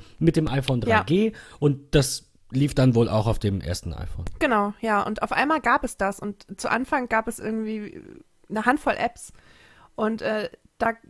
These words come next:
Speaker 2: hattest du gar keine Auswahl. Wenn du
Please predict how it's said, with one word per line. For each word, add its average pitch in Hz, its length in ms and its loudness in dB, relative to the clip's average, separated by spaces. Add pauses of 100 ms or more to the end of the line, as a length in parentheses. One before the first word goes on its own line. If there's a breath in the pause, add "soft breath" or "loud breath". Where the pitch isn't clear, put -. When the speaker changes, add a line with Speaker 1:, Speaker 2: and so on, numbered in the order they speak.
(220)
Speaker 2:
hattest 294 300 0
du 262 40 -2
gar 247 120 4
keine 240 280 0
Auswahl. 190 680 0 (560 soft breath)
Wenn 226 160 2
du 254 240 -2